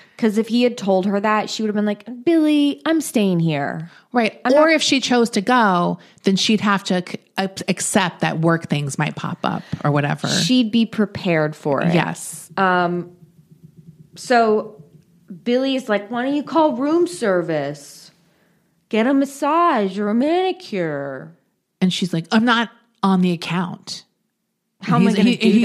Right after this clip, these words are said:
Speaker 1: that?
Speaker 2: like, "Pay cash and I'll pay you back." I was like, "No, you won't, Billy."
Speaker 1: This is so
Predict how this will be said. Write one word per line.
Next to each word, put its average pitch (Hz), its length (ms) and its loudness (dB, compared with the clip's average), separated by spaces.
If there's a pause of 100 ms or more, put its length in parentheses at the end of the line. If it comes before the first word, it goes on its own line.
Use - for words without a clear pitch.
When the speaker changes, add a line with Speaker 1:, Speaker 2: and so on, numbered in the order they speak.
Speaker 1:
that? - 20 0
Speaker 2:
like, - 360 -2
"Pay 220 220 2
cash 320 440 0
and 202 100 2
I'll 170 160 0
pay 196 220 -4
you 220 160 0
back." 208 520 -4 (180)
I - 40 -6
was 180 80 -8
like, 214 100 -2
"No, 254 80 -2
you 208 160 2
won't, 143 280 -6
Billy." - 260 -4
Speaker 1:
This 156 100 -2
is 170 100 -6
so 190 420 -4